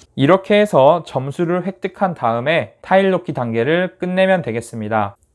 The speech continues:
게임 종료 조건은 우선 건물이 완성되다 보면 이런 지붕들이 없어질 텐데,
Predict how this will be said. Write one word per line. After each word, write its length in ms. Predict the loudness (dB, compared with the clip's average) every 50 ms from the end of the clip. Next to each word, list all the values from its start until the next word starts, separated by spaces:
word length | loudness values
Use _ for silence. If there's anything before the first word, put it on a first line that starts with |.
| _ _ -2
게임 380 | 0 2 4 4 2 2 0
종료 580 | 0 -2 -4 -4 -2 0 2 4 4 4 4 2
조건은 680 | 0 -6 -6 -2 -2 0 2 2 2 0 0 -2 -8 -12 _ _ _ _ _ _ _ _ _ _ -14
우선 460 | -12 -6 0 2 2 2 2 0 -6 -8
건물이 380 | -2 2 2 4 4 4 4 4
완성되다 720 | 4 4 2 2 -2 -4 -4 -4 -2 -2 2 2 2 2
보면 400 | 2 -2 -4 -2 -2 -4 -4 -4
이런 180 | -4 -4 -6 -6
지붕들이 540 | -8 -10 -12 -10 -8 -8 -6 -6 -6 -4 -2
없어질 480 | -2 -2 -4 -4 -6 -6 -6 -6 -8 -10
텐데, 460 | -8 -10 -8 -6 -4 -4 -4 -4 -6